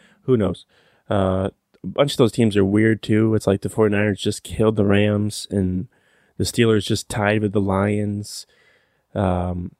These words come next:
and the Bears, you know, the Bears game is on Monday night in Chicago, so we always know how, how that game goes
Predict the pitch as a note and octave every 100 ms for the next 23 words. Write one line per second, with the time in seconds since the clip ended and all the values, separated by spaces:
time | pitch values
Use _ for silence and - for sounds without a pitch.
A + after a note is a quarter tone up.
0 | - G2 F#2+ G#2 G2+ G#2 G2 - - _
1 | _ _ _ G#2+ C#2 - - - - G#2+
2 | F#2+ F#2 - _ _ _ _ _ B2+ A2
3 | C#3 E3 C3+ B2+ A#2+ A2 G#2+ G#2+ A#2 B2
4 | A2+ G#2 G2+ G2 - - _ - A2 G#2
5 | A2 - F#2+ F#2 F#2 F2+ F#2 - F#2+ G2
6 | A2 G#2+ G2+ G#2+ G2+ F#2+ G2+ G2 F#2 F#2
7 | _ _ _ _ - A2+ A2+ C3+ - G#2+
8 | G2+ G2 F#2 F#2+ G2 - -